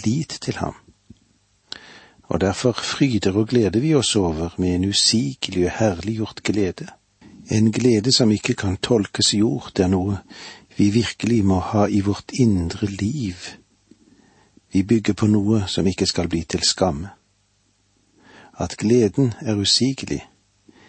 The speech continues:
vil si at ikke den kan finne fyldestgjørende uttrykk i det jordiske tungemål. Slik var det for Peter, og slik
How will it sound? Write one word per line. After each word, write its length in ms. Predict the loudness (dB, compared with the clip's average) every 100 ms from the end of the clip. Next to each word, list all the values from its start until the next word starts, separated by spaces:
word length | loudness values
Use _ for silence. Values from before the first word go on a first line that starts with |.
| -20 _ _ -2
vil 260 | 0 0 0
si 260 | 2 4
at 180 | 2 2
ikke 280 | -2 0 2
den 180 | 2 2
kan 180 | 0 0
finne 320 | 0 2 0
fyldestgjørende 960 | 0 0 0 -4 -4 2 2 2 0 2
uttrykk 680 | 2 2 0 -2 -2 -12 -12 _ _ _
i 100 | -2
det 120 | 0 2
jordiske 540 | 2 0 -2 -2 -2 -2
tungemål. 500 | -2 -2 -4 -6 -10 -20 -20 _ _ -20 -20 _ _ -20 -20 -20 -20 -20 -20 -6
Slik 720 | -4 0 2 2 -2 -10 -10 -16 -4
var 120 | 0
det 120 | 2 2
for 120 | 0
Peter, 540 | 2 0 0 -4 -4 -6 -16 _ _ _ _ _ -20 -18 -8
og 140 | 0
slik 680 | 0 2 2 0 -4 -10 -10